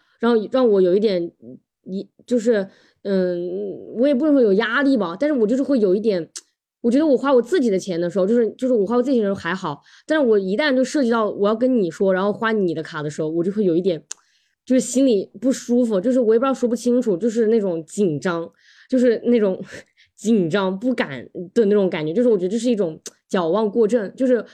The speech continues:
同时又给了我一个，嗯，就是可能不要乱花钱的这种好的方面，但同时又有一点就是太，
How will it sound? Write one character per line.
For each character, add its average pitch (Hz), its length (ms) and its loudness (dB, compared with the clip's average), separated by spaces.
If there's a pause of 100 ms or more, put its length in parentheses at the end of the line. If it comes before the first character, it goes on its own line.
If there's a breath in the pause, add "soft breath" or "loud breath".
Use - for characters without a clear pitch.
同 220 240 0
时 226 180 -4
又 240 120 4
给 202 160 -2
了 175 100 0
我 190 140 2
一 165 80 -2
个， 185 200 0 (280 loud breath)
嗯， 180 340 -2
就 240 80 0
是 233 80 2
可 196 120 -4
能 185 120 0
不 190 100 -4
要 202 80 0
乱 247 140 0
花 214 100 -4
钱 190 200 -4
的 175 80 -2
这 196 100 -2
种 196 100 0
好 165 380 -8
的 160 80 -6
方 190 160 -4
面， 202 80 0
但 269 100 0
同 196 240 -2
时 233 300 -2
又 277 160 -2
有 226 80 4
一 233 40 0
点 214 140 0
就 196 80 -2
是 240 60 -2
太， 302 400 -4